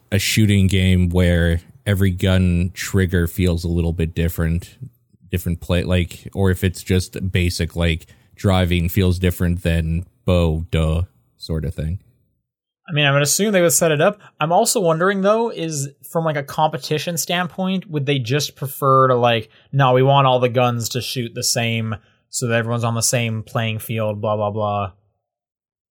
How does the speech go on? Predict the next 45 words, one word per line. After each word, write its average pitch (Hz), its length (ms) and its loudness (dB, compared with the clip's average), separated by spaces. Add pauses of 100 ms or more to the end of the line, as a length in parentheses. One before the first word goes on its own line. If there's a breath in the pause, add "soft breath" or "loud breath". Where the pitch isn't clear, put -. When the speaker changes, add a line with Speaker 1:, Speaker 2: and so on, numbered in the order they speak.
(1400)
Speaker 1:
I 98 140 2
don't, 101 120 0 (160)
I 123 120 4
mean, 123 340 4
I 113 100 4
don't 120 140 6
think 120 140 4
Speaker 2:
'Cause, 127 60 2
Speaker 1:
Call 117 120 6
of 101 40 6
Speaker 2:
'cause 98 60 4
then 180 120 4
I 196 60 6
Speaker 1:
Duty 196 120 4
Speaker 2:
think, 80 140 2
Speaker 1:
would 82 60 2
Speaker 2:
like 117 200 2
Speaker 1:
do 73 80 -4
it. 73 140 -6 (360)
I 104 80 0
think, 98 240 2
like, 87 380 0 (800 soft breath)
maybe, 101 240 2
like, 95 160 2
Cabela's 92 680 2
or 82 80 2
something 82 400 0
would, 85 180 0
something 95 340 2
that 85 140 2
focuses 85 540 -2
more 87 160 2
on 82 80 0
the 82 80 -2
shooting. 85 640 -2 (1120)
Speaker 2:
Right. 104 400 -2
Yeah, 120 180 0
yeah. 117 180 2
That's 113 160 -2
what 135 60 4
I'm 127 40 -2
saying 143 200 0
is, 113 80 -2
like, 117 200 -2 (540 soft breath)
if, 131 360 -4